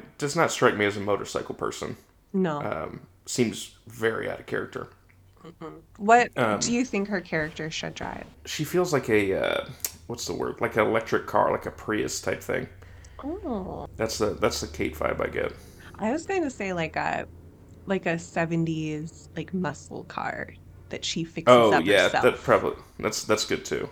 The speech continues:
Speaker 1: Yeah, for sure.
Speaker 2: Mm-hmm.
Speaker 1: Yes, that would be part of it, is that she fixes it up herself.
Speaker 2: Mm-hmm.
Speaker 1: Um, I also wanted to say on, uh, Wayne, 'cause this is, to my knowledge, I think this might be the only time,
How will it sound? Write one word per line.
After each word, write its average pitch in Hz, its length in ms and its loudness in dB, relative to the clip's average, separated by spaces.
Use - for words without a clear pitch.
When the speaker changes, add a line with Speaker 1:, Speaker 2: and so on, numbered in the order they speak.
Speaker 1:
Yeah, 71 200 0
for - 200 -6
sure. - 300 -2
Speaker 2:
Mm-hmm. 175 220 -2
Speaker 1:
Yes, - 260 4
that 117 160 8
would 110 160 4
be 95 100 0
part 87 220 2
of 87 100 -6
it, 85 60 -6
is - 100 -12
that - 100 -6
she - 140 -8
fixes - 380 -6
it - 40 -4
up - 200 -12
herself. 90 500 -10
Speaker 2:
Mm-hmm. 185 160 -4
Speaker 1:
Um, 110 380 8
I 156 100 10
also 214 340 8
wanted 156 240 4
to 123 40 -2
say 117 340 6
on, 104 300 4
uh, 92 260 4
Wayne, 104 500 0
'cause 127 140 0
this 131 140 2
is, 113 380 0
to 143 100 -2
my 165 280 -2
knowledge, 120 760 4
I 95 60 0
think 196 220 -6
this - 180 0
might 113 180 4
be 117 80 0
the - 200 0
only 104 320 -2
time, 101 580 -2